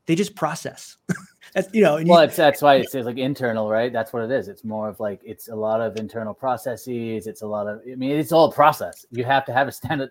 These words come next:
Speaker 2: building a standardized process and, like, figuring out what's gonna be effective.
Speaker 1: Yeah.
Speaker 2: Um, but it's, yeah, and that's, it's, it's, it's a different, it's a different type of role. But I think even now with, like, even with A I, like, that's a whole different,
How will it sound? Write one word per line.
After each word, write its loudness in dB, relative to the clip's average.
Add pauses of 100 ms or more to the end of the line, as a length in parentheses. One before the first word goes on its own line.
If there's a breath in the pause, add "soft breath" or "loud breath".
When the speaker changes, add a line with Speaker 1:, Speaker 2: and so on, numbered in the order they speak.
(560 soft breath)
Speaker 2:
building 6
a 0
standardized 2
process 2
and, -6
like, -6
figuring -6
out -2
what's -8
gonna -8
be -6
effective. -4 (400)
Speaker 1:
Yeah. -4
Speaker 2:
Um, -4 (520)
but -2
it's, -8 (800)
yeah, -2
and -4
that's, -6
it's, -16 (160)
it's, -16
it's -10
a -4
different, 4
it's -6
a -2
different 0
type 2
of -2
role. 4
But -4
I 2
think -6
even -6
now 0
with, -4 (180)
like, -12
even -8
with -6
A -6
I, -2
like, -10
that's -14
a -10
whole -4
different, -10